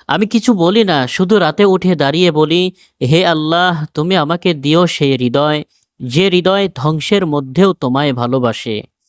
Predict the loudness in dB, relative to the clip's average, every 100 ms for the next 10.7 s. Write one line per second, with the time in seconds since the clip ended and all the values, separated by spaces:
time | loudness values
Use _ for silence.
0 | _ _ _ -2 0 0 0 0 0 -2
1 | -2 0 0 -2 _ _ _ 0 0 0
2 | -4 2 2 4 2 2 0 0 -4 -12
3 | _ -12 0 2 2 2 2 2 2 2
4 | 2 4 2 2 0 0 2 0 2 0
5 | -2 0 2 4 2 0 -2 0 0 0
6 | 2 2 4 2 0 -4 -12 -14 -2 0
7 | 0 -2 -6 0 2 2 0 2 2 2
8 | 0 2 4 4 4 0 -2 -2 -2 -2
9 | -2 -2 -2 -4 _ 0 2 4 2 2
10 | 0 0 2 2 2 0